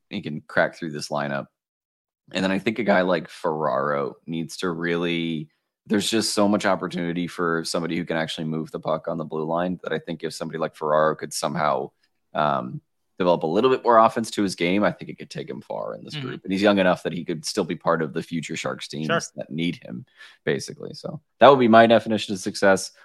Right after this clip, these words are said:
Speaker 1: All of those happening, or at least one of them, the top five pick <laughs> happening. Um, Barracuda culture issues. This is,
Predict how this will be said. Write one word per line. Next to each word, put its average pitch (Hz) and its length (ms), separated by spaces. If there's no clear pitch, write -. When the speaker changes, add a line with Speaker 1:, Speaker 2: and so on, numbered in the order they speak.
Speaker 1:
All 110 240
of 101 80
those 104 160
happening, 92 600
or 85 640
at 95 80
least 90 240
one 80 140
of 73 60
them, 78 300
the 80 80
top - 220
five - 160
pick - 160
<laughs> - 80
happening. 123 340
Um, 87 420
Barracuda 107 500
culture 95 480
issues. 67 640
This 92 160
is, 95 200